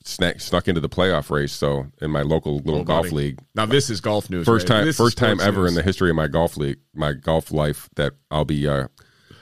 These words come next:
Speaker 1: participating in the playoffs, possibly anyway. So
Speaker 2: Nice.
Speaker 1: um, but we do have a little bit of, uh, crypto news, I guess. Uh, it seems most people had this, uh, forty-two thousand dollar mark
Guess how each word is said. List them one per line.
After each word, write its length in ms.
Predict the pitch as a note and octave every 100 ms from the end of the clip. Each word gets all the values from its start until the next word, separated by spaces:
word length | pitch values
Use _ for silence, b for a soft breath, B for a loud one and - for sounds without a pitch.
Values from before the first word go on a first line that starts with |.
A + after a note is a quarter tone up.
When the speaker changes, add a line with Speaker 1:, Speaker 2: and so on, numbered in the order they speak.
| b -
Speaker 1:
participating 540 | A2 A#2 - G2 F2
in 80 | E2+
the 60 |
playoffs, 480 | D2+ F#2+ D#2 C#2+ -
possibly 420 | - E2+ - C#2
anyway. 280 | D2+ C#2 C2
So 260 | - D#2+ C#2+ - -
Speaker 2:
Nice. 460 | A2 G#2+ B2+ - - B B
Speaker 1:
um, 540 | E2+ E2 E2 D#2+ C#2 - _ _ _ -
but 120 | B2
we 120 | B2
do 100 | D3+
have 140 | A#3 G3+
a 40 |
little 260 | B2+ C3+ E3
bit 160 | B2+ A2+
of, 180 | G2+
uh, 340 | G2+ F#2 F2 E2+ - _ _ _ _ _ _ _ _ -
crypto 340 | - - B2+
news, 260 | F#2+ E2+ D#2+
I 80 | D#2
guess. 420 | D#2 E2+ - - - b b b
Uh, 420 | E2+ E2 E2 D#2 - b b b b b b b b b
it 60 | B2+
seems 260 | C#3 B2
most 280 | G#2+ A2+ A2
people 220 | A2+ G2
had 200 | F#2+ G2
this, 240 | F2 F2+ -
uh, 140 | F2
forty-two 400 | D#2+ G2+ G2 G2
thousand 320 | G2+ F#2+ F2
dollar 280 | F2+ F2+ F#2+
mark 360 | E2+ E2+ E2